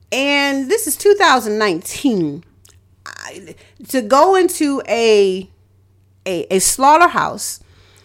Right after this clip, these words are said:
and, um, to hang chickens because I can't find a job. Does that sound like that makes sense to you?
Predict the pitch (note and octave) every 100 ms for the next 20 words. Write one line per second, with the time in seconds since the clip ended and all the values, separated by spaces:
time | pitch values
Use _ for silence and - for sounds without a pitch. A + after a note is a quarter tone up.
0 | _ _ - A3+ A#3 A#3 A3 A3 A3 G3
1 | - - E3 F#3 F#3 F3+ F#3+ G3 B3 A3
2 | B3 C4 - D#3+ D#3 E3 F#3 - _ _
3 | _ _ F3 A3+ G#3+ - G#3 G3 F#3 F#3
4 | F#3 F#3 F#3 - - F3+ - G#3+ D3+ -
5 | D#3+ D3+ D3+ D3+ A2+ - - _ _ _
6 | _ _ _ _ - - - G3 F#3+ F#3
7 | B3+ - - D#4+ D4 B3+ G#3+ - - F#3
8 | G3 F#3 - - - _ - - A3 G#3
9 | - E3+ E3+ B3+ G4+